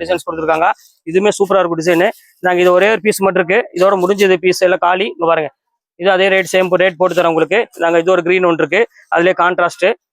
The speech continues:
இதுவுமே சேம் அதே ரேட் போட்டு தரேன். இப்ப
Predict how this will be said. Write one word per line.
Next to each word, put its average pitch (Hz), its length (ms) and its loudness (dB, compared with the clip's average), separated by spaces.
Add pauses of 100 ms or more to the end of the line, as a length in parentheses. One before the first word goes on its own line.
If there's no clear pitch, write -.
(260)
இதுவுமே 190 280 0
சேம் 190 200 0
அதே 185 160 4
ரேட் 175 160 -2
போட்டு 170 180 0
தரேன். 214 180 -2 (1900)
இப்ப 180 100 -2